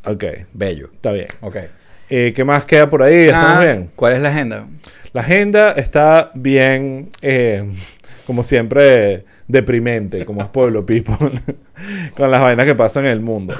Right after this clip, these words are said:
Speaker 1: Eh, eh, primero está todo este tema, que lo vamos a dejar para el final, pero lo menciono de primero, de la muerte de Laken Hope Riley, que
Speaker 2: Ujú.
Speaker 1: es esta estudiante de enfermería,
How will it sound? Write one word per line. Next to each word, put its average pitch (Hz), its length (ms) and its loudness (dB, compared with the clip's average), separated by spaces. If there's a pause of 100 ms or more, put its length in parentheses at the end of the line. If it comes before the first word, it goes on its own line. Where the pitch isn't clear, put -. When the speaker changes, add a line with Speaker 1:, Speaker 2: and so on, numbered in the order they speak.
(160)
Speaker 1:
Eh, 113 520 -2 (600)
eh, 131 360 4
primero 175 800 2
está 139 400 0
todo 180 120 0
este 185 200 -6
tema, 170 640 -2
que 135 100 -4
lo 123 60 0
vamos 127 220 0
a - 20 -2
dejar 131 160 -2
para 143 120 2
el 139 40 -2
final, 123 440 -2
pero 117 160 0
lo 107 100 -4
menciono 107 360 -4
de 131 100 0
primero, 117 640 0 (420)
de 120 160 4
la 120 100 2
muerte 120 380 0
de 143 140 6
Laken 131 600 2
Hope 135 300 0
Riley, 95 580 -6
que 113 80 -8 (100)
Speaker 2:
Ujú. 107 100 -4
Speaker 1:
es 107 100 -8 (100)
esta 135 300 0
estudiante 113 400 -4
de 131 60 0
enfermería, 135 680 2